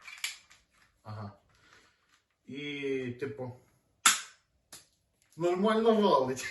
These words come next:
<laughs> Прикол. Воно ще й потужне. Не знаю, скільки, ну, скоріш за все, це щось недороге. Дивіться, як валить. Ну, нормально. Можна буде позаб-, до речі, до речі, можна буде цією штукою погратися з котами.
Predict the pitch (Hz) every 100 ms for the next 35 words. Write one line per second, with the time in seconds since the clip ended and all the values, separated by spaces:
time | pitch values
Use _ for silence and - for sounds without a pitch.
0 | - - - 226 - 214 - - - -
1 | - 185 196 190 175 160 156 - - -
2 | - - 156 175 175 214 202 196 185 185
3 | 165 131 127 - - - - - 185 196
4 | 202 139 - 165 202 311 - - 254 240
5 | 196 202 - 208 165 - 151 147 127 120
6 | 104 104 107 - _ - 120 113 110 -
7 | 101 104 104 - _ _ _ _ _ _
8 | 160 202 254 220 214 180 - _ _ -
9 | - _ _ _ _ 143 165 156 147 151
10 | 151 147 147 147 139 127 135 139 156 -
11 | - 104 - 110 113 117 117 - 113 147
12 | 156 131 139 180 - - - - - -
13 | 160 156 - 196 - - 131 123 143 -
14 | 127 131 - 131 120 180 208 120